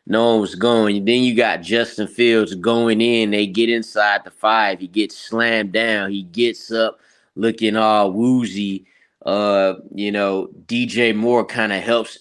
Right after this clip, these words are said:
escorts him off the field, and you think he's out for the game. Nah, he comes back in the next series to, you know, uh, try to get that, try to get that touchdown. But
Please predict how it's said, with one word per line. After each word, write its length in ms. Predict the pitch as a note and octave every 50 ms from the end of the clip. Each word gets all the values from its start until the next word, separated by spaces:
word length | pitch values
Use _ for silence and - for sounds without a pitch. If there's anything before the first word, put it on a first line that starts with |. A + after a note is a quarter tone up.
| _ -
escorts 640 | A#2 A#2+ A2 - - - - - A2 A2+ A2 F2+ -
him 220 | - G#2 G2 G#2+
off 200 | A2 G#2+ G#2 -
the 60 | - -
field, 380 | - - C3 C3+ C#3 B2+ A#2
and 100 | G#2+ G#2
you 120 | G#2+ A2 G#2
think 220 | - B2+ A#2+ G#2+ F2+
he's 220 | G#2 G2 E2+ G2+
out 260 | A2+ A2+ G2+ F2 -
for 100 | - G#2
the 100 | F#2 F2+
game. 540 | E2 D2+ G#2 B2 C#3 C#3 B2+ A2 G#2 G2 F#2 _ _ _ _ _ _ _ _ _ _ _
Nah, 380 | - F2 A2 B2 B2 A#2 G#2+ G2
he 180 | F#2+ G#2 F#2+
comes 380 | D#2+ - - C3+ C3 B2 - F#2
back 340 | E2 B2 B2 A#2+ A2+ - -
in 220 | B2 B2+ B2 A2
the 100 | G#2+ G2+
next 300 | G2+ A2 A2+ G2 - -
series 580 | - - C3+ C3+ C3 B2 A2+ A2+ A2 G#2 G#2 -
to, 280 | - - G2 F#2+ F#2 F2+ - - - - - - - - _
you 160 | - G2 G#2
know, 400 | G#2 G#2 G#2 G#2 G2+ G2+ G2+ G2 F#2+
uh, 440 | G2 G2+ G2 F#2+ F#2+ F#2 F2+ E2+ - - _ _ _ _ _ _ - _ _
try 320 | - - - A2+ G#2+ G#2+
to 100 | G#2+ G#2
get 280 | G2 F#2 G#2+ G#2+ G#2+ -
that, 440 | G#2+ G#2 G2+ G2 - - - _ _
try 280 | - - A2+ A2 A2
to 60 | G#2+ G2+
get 200 | F#2+ G#2+ G2+ -
that 260 | G2+ F#2+ F2 - -
touchdown. 800 | - C3 A#2+ A2+ - - D#2+ G2+ G2 G2 F#2+ F#2 E2+ E2 D2 D2
But 340 | - C#3 C#3+ B2+ A#2 -